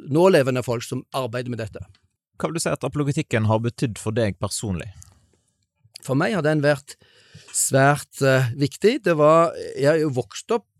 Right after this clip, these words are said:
Speaker 1: kan du si, som kristen i en misjonærfamilie, ehm, og, og måtte i min, min tidlige ungdom også gjøre det til et personlig valg. Hva, hva gjør jeg med Jesus? Så det ble et veldig, veldig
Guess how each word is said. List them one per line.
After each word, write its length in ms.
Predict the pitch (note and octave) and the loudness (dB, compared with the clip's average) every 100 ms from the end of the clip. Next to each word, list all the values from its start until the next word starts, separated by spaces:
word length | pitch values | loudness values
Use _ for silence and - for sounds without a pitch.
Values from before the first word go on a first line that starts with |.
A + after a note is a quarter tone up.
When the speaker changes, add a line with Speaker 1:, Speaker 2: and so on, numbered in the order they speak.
| - - | -16 -6
Speaker 1:
kan 120 | F3 | -4
du 60 | E3 | -2
si, 140 | D3 | -4
som 200 | - D3+ | -2 -4
kristen 400 | - C3 - - | -2 -4 -4 -4
i 80 | C3+ | 0
en 60 | C3+ | 0
misjonærfamilie, 920 | C3 B2 A#2+ B2+ D3 C#3+ C#3+ D#3 G3+ C#4+ _ - - _ _ D3+ | 0 -2 0 -2 -2 -2 0 0 -2 -4 _ -20 -20 _ _ -4
ehm, 560 | D3 C#3+ C3 C3 B2+ - _ - | 0 0 0 0 -2 -6 _ -8
og, 120 | A#2+ - | -8 -2
og 200 | D#3+ G3+ | 0 2
måtte 260 | E3+ - D#3+ | 2 2 2
i 60 | |
min, 240 | D#3 D3+ D#3 | 2 0 0
min 160 | E3+ | -2
tidlige 360 | - D#3 C3 D#3+ | 0 0 2 2
ungdom 280 | C#3 D3+ C3+ | 2 0 -2
også 220 | - D3 | -4 -4
gjøre 260 | C3 C#3 C3+ | -2 -4 -4
det 140 | C3+ | -6
til 80 | A#2+ | -8
et 100 | - | -10
personlig 560 | C#3 B2 - G3 F#3 G#2+ | -10 -8 -8 -6 -6 -8
valg. 100 | G#2 B2+ | -8 -10
Hva, 80 | B2+ | -12
hva 100 | C3 | -12
gjør 320 | C3+ A#2+ D3+ | -8 -6 -4
jeg 140 | D#3 C3+ | -4 -4
med 100 | B2+ | -4
Jesus? 540 | E3 - - - - _ _ - | -4 -8 -12 -14 -14 _ _ -18
Så 160 | - | -8
det 140 | C3 G3+ | -4 -4
ble 100 | D3 | -4
et 80 | - | -8
veldig, 440 | A#2+ C#3 A2+ C#3 C#3 - - C3 | -4 -2 0 -2 -4 -10 -16 -8
veldig 340 | B2 A#2 B2+ | -6 -4 -2